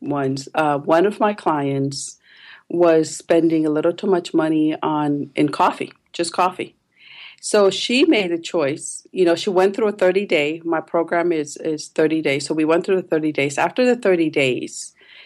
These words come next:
she chose to brew her own coffee at home. That's all she did. Just started brewing her own coffee at home. She was now, uh, six months able to pay off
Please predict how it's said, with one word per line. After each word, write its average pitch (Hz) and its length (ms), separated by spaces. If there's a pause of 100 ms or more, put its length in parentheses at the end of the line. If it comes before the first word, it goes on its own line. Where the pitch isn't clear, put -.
she 262 340
chose 147 800 (320)
to 175 580
brew 196 300
her 185 160
own 170 160
coffee 160 340
at 151 60
home. 127 260 (240)
That's 202 240
all 208 100
she 214 160
did. 139 300 (240)
Just 175 200
started 190 440
brewing 175 280
her 165 160
own 156 140
coffee 147 420
at 123 80
home. 139 320 (760)
She 254 400
was 302 340
now, 160 540
uh, 156 440
six - 340
months 175 500
able 175 280
to 175 160
pay 214 460
off 139 720